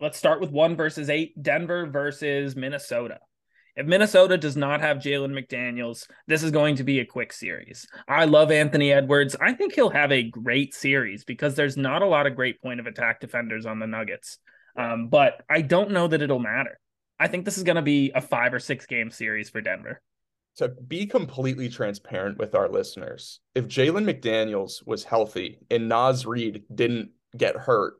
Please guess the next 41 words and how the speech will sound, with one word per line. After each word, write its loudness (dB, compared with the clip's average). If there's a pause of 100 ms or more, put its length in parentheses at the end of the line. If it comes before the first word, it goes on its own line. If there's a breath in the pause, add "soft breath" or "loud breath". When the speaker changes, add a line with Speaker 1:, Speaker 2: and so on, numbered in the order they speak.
(120)
Speaker 2:
like, -4
two -2
weeks -2
before 0
the 0
end -2
of -12
the -8
season, -10
I 4
would 0
say 0
this -2
series -6
would -6
go 4
seven. -2 (340)
Um, 0 (120)
but 4
I 2
think -4
this -6
is -8
probably -4
a -6
five -2
game -12
series. -12 (580)
Um, -2
I 4
agree -2
with -4
you. 2
I 2
think -8
Ant's -6
gonna -6
be -10
incredible. 0
I 2
think -2